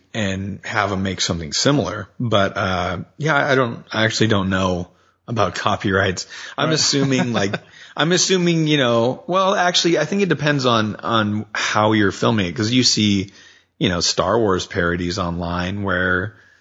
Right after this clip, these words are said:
Speaker 1: they're using Stormtrooper costumes and, and I'm assuming it just depends on how you release it and where it's gonna be released to. So.
Speaker 2: Now, the gear that
Speaker 1: Yeah,
Speaker 2: you
Speaker 1: I
Speaker 2: guys
Speaker 1: haven't
Speaker 2: use, or, or, sorry,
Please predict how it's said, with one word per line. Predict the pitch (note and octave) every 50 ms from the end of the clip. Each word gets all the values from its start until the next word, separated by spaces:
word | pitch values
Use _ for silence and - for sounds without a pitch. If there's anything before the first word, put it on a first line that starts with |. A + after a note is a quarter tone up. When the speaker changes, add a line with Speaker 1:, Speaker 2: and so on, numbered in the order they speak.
| _ _ _ _
Speaker 1:
they're | - G2+ F2+
using | F2+ F#2+ F#2 F#2+ F#2+ F#2 F#2
Stormtrooper | - - - G2 F#2+ G2+ G#2+ G2+ - G2+ F#2+ - - G2 G2 F#2+ F#2+ G2 A2 - _ _ _ _ _ _ _ _
costumes | - F#2 F#2 F#2 F#2+ - - F#2 F#2+ G2 G#2+ A#2 A2+ G#2+
and, | F#2 F2 F2 F2 D#2+ E2 - -
and | G#2 G2+ F#2+ G2+ G2 F#2+ F#2 F2+ F#2+ - - - _ _ - -
I'm | - D#2+ - C#3 D3
assuming | C#3 - - D3 C3+ B2
it | A2 G#2+
just | A#2+ A2 -
depends | A2 G2+ A#2 A#2+ A2 G#2+
on | G2+ F#2+
how | F2+ - G2 F#2+
you | G2+ G2 F#2+ F2+
release | F#2+ F2+ F#2 G2 G2 - - C3
it | C#3+ D3 - - - - - - - - - - - -
and | - A#2 G#2+ G#2 G2+
where | G2+ G2 G2 F#2+
it's | F2+ -
gonna | - G2+ F#2
be | F2 F2+ E2+
released | F2 D#2 D2 F2 F2 - - - -
to. | - - F#2 F#2 A2 B2 C#3+ D3+ D3 - _ _ _ _ _ _ _ _ _ _ _ _ _ _ _ _ _ _ _ _ _ _ _ _ _ _ _ _ _ _ _ _ _ -
So. | - - G2 F2+ F2+ F2+ F#2 F2 G2+ F2 _ _ _ _ _ _ _ _ _ _ _ _ _ _ _ _
Speaker 2:
Now, | - D3 C#3+ C#3+
the | B2 C3+
gear | B2 A#2 C3+ D3+ E3+ E3
that | D#3+
Speaker 1:
Yeah, | B2+ B2+ B2
Speaker 2:
you | B2+
Speaker 1:
I | C3+
Speaker 2:
guys | E3+ D#3+
Speaker 1:
haven't | D#3+ E3
Speaker 2:
use, | E3+ E3 - D3
or, | C3+ B2+ A2+ A#2+ B2 B2 - - - -
or, |
sorry, | F#3 - D#3 C3+ A#2 A2